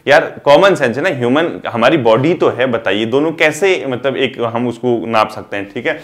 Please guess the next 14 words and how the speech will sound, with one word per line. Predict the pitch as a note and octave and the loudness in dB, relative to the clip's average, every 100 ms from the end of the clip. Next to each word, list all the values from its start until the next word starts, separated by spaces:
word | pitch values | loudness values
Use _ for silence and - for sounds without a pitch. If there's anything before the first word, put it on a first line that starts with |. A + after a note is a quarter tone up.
| - - - | -16 -16 -6
तो | D3+ | -2
कहीं | D#3 D#3 G3 | 0 0 0
ना | F#3 | -2
कहीं | D#3+ E3 D3+ | -2 -2 2
बाईस | A#2+ C3 C3 | 2 2 0
साल | D3 | -4
तेईस | C#3 B2+ B2 | -2 -4 -4
साल | C3 A#2 | -4 -4
के | B2+ | -4
जो | B2+ | -4
बच्चे | F#2 - B2 | -6 -4 -6
होते | G#2+ G2 G2 | -4 -8 -8
हैं | G2 A2+ - - - | -8 -10 -12 -16 -10
वो | C#3+ | -8